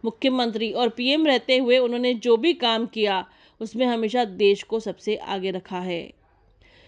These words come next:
पीएम ने दो हज़ार सैंतालीस तक देश को विकसित बनाने का एक फॉर्मूला दिया, ज्ञान, जिसमें जी का मतलब गरीब, वाई का मतलब युवा, ए का मतलब अन्नदाता और एन का मतलब नारी शक्ति है।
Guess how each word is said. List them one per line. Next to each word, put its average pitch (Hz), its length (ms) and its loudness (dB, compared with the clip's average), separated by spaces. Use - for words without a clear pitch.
पीएम 359 300 6
ने 403 220 2
दो 311 180 2
हज़ार 285 220 2
सैंतालीस 285 540 -2
तक 294 120 0
देश 247 280 2
को 277 200 -2
विकसित 240 380 -4
बनाने 226 460 0
का 254 120 -2
एक 254 120 -2
फॉर्मूला 208 520 0
दिया, 190 340 -2
ज्ञान, 190 460 0
जिसमें 233 300 2
जी 233 160 0
का 240 160 2
मतलब 233 380 0
गरीब, 240 520 2
वाई 220 220 2
का 220 160 -2
मतलब 214 360 -4
युवा, 240 420 2
ए 240 120 2
का 233 180 -2
मतलब 220 480 -4
अन्नदाता 262 640 2
और - 260 -4
एन 254 220 0
का 262 140 0
मतलब 226 420 -2
नारी 196 340 -2
शक्ति 196 340 -6
है। 190 200 0